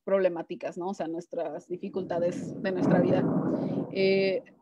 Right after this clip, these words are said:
por lo tanto, ella cree que es muy importante justo reconocer y hablar de estos temas para que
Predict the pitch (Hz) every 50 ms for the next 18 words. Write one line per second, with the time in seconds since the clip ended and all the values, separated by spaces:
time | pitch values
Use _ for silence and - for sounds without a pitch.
0 | _ _ _ - 208 196 196 196 196 - 208 208 196 226 208 214 214 208 202 -
1 | - 208 202 - - 202 208 202 214 214 220 233 233 226 214 - 196 196 - 196
2 | 190 185 - 190 190 185 190 170 - - 190 185 - _ 190 185 185 185 185 185
3 | - 185 180 185 185 - 202 202 208 220 180 190 180 277 190 180 180 180 - 180
4 | 180 - 175 156 147 143 - - - 156 143 - - - 147 131 147 135 -